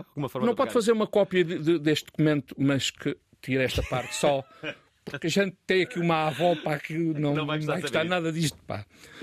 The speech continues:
Speaker 2: E isso acontece muitas vezes,
Speaker 1: Aham.
Speaker 2: sim, eh, descobre-se muita coisa. É, é claro que depois depende de, da complexidade, não é?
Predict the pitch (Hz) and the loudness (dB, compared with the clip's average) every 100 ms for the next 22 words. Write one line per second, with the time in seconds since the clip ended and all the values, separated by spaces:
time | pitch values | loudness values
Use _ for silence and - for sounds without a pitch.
0 | 262 233 - 151 151 151 151 151 160 175 | -10 -10 -2 2 2 2 2 2 0 0
1 | - 170 - 180 226 269 240 208 - 131 | 0 0 0 -2 -2 -2 -2 -4 -2 -2
2 | 127 117 87 - - - - 98 - 120 | -2 -6 -10 -14 -16 -18 -10 -8 -6 -8
3 | - 131 156 156 120 127 - 139 135 _ | -6 -2 -2 -2 -4 -4 -2 -4 -4 _
4 | 147 - 156 143 151 139 - 139 147 - | -2 0 -2 0 -2 -2 -4 -2 -2 -2
5 | 139 101 90 92 90 | -2 -2 -4 -8 -12